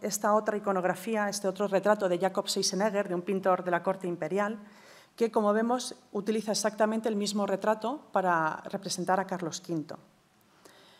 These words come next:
Se ha escrito muchísimo sobre cuál de estos dos retratos podría haberse realizado primero, pero, eh, yo no quisiera profundizar en este aspecto, sino que si les traigo esta imagen de Seisenegger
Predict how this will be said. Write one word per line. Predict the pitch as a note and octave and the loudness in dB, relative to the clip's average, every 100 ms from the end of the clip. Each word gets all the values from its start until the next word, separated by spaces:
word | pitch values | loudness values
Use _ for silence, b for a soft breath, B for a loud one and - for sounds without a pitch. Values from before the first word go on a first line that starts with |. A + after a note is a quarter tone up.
| b b | b b
Se | - G#3+ | 0 4
ha | |
escrito | A3 G#3+ B3 B3+ | 4 2 2 4
muchísimo | A#3+ G#3 A3+ A3+ B3+ C4+ | 4 2 0 0 2 0
sobre | C4 F#3+ F#3 | 0 -2 4
cuál | F#3+ | 4
de | G3 | 4
estos | G#3 G#3+ | -2 -4
dos | G3 G3 | -2 0
retratos | F#3 G#3 G#3+ B3+ C4 | 2 2 2 0 0
podría | G3+ F#3 F#3+ | 0 2 2
haberse | F#3+ - G3+ | 2 0 -2
realizado | F#3+ F#3 F#3 F#3 F3+ | 0 -2 -2 -2 0
primero, | E3+ F#3 G#3+ G#3+ - B B B B - | 0 0 0 -4 -8 B B B B -4
pero, | A3+ B3 B3+ A3+ | 2 4 4 4
eh, | G#3+ G3+ F#3 F3 | 0 -2 -2 -2
yo | G#3+ | 0
no | A3+ | 0
quisiera | A3+ G#3 A3 G3+ G3 G3 | -2 -2 0 4 2 2
profundizar | G#3+ - G3 G3+ G#3 | -6 -4 -2 0 2
en | G#3 | 2
este | G3+ G#3 | 0 0
aspecto, | F3+ - A3+ G#3+ G#3 | -2 -2 -4 -2 -4
sino | G#3 F#3+ F#3+ | -2 -4 -2
que | F#3 F3+ F3+ | -2 -2 -6
si | - | -6
les | F3+ F3+ | -4 -2
traigo | G#3 A3+ A#3+ | 0 0 0
esta | A#3+ A#3 | -2 -2
imagen | A3+ A3 G#3+ | -2 -2 -2
de | G3+ | -2
Seisenegger | G3+ F#3+ F#3+ A3 G#3 C4 | -2 -2 -2 -2 -2 -4